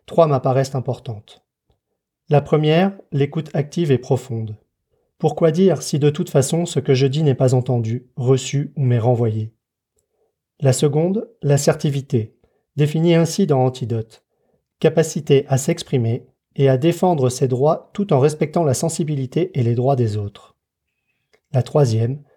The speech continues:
l'autonomie, ou la capacité de chaque personne à prendre soin d'elle-même sans entrer dans différentes formes de codépendance. Il me semble primordial qu'il y ait des mécanismes de sécurité, car la vulnérabilité,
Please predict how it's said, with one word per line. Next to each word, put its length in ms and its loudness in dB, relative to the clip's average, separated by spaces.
l'autonomie, 680 0
ou 80 -4
la 100 2
capacité 560 0
de 120 2
chaque 240 -2
personne 480 0
à 100 -2
prendre 340 -2
soin 240 -4
d'elle-même 460 0
sans 300 2
entrer 260 2
dans 120 0
différentes 460 -2
formes 260 0
de 80 -2
codépendance. 920 -4
Il 140 2
me 100 2
semble 360 2
primordial 840 0
qu'il 160 -4
y 60 0
ait 60 0
des 120 2
mécanismes 540 2
de 120 0
sécurité, 720 -6
car 160 0
la 80 4
vulnérabilité, 1040 0